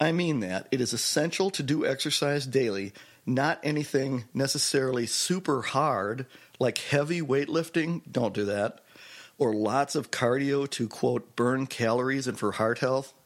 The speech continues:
don't, or long sessions of jogging or aerobics or spinning or fill in the blanks, don't.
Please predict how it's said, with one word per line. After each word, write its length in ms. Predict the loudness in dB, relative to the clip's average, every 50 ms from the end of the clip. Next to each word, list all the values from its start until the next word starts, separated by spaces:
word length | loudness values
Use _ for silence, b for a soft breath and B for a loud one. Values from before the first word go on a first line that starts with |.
| _ _ -6 -2
don't, 380 | 0 0 0 0 -2 -4 -8 B B B B B B B B B B B B B B B B 2
or 120 | 2 4
long 400 | 4 2 2 2 2 0 0 -2
sessions 500 | -2 0 0 0 0 0 0 -2 -2 -2
of 140 | -2 -4 -2
jogging 720 | 0 2 2 2 2 2 0 0 -2 -2 -2 -2 -4 -6 -8 -10 -4
or 220 | -2 0 0 2
aerobics 760 | 0 0 0 0 2 2 2 2 0 0 -2 -2 -2 -6 -6 -6
or 100 | -4 -2
spinning 800 | -2 -2 -2 -2 -2 _ 0 0 2 2 0 0 0 -2 -4 -4 -2
or 340 | 0 0 2 0 0 -4 b b b b b b b
fill 280 | -2 2 2 2 4
in 100 | 2 0
the 80 | 0 0
blanks, 540 | 0 0 0 0 0 -2 -2 -4 -6 -8 -10 _ _ _ _ -8 -2
don't. 460 | 0 2 2 2 0 -2 -6 -10 -14